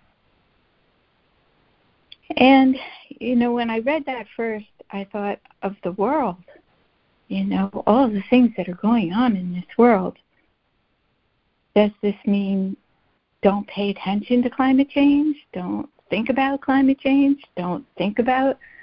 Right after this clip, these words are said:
uh, you know, gun control or, you know, like, all these shootings that happened this past week with, you know, in absolutely innocent,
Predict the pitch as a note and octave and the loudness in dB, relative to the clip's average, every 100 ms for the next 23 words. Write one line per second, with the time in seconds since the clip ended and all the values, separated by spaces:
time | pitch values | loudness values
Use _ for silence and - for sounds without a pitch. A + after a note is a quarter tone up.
0 | _ _ _ _ _ - A3+ A3 A3 A3 | _ _ _ _ _ -2 0 2 0 -2
1 | _ _ - _ A#3 G#3+ A3+ G#3+ G#3+ G3+ | _ _ -20 _ 0 4 4 4 0 0
2 | _ _ _ _ A#3 - A3 A#3 A#3 - | _ _ _ _ -14 2 6 6 4 2
3 | B3 A#3+ B3 A#3+ A#3+ A#3+ B3 A#3+ - F#3+ | 0 0 -4 -2 -4 -4 -6 -8 -8 -6
4 | G3 G3 G3 G3 G3+ - F#3+ F#3+ G3 G3 | -4 -4 -4 -4 -8 -8 -6 -6 -6 -6
5 | F3+ - F#3+ G3 G3+ G3 - G3 G3 G3 | -6 0 2 4 2 0 -2 0 0 -4
6 | - G3 G3 G3+ G3 G3 G3 - - G3+ | -4 -4 -2 -2 0 -2 -4 -4 -2 -2
7 | - G#3 G3 - G3 _ _ - - - | 0 -2 0 0 0 _ _ -20 -20 -20
8 | _ - - G#3 G3 F#3 - A3 A#3 A#3+ | _ -8 2 4 4 0 -2 2 2 2
9 | _ - A3+ - - G#3+ G#3 G3 F3+ A3 | _ -2 -2 -2 -4 -4 -4 -6 -8 -6
10 | G#3+ G#3+ G#3 F#3+ F#3+ | -6 -4 -4 -4 -6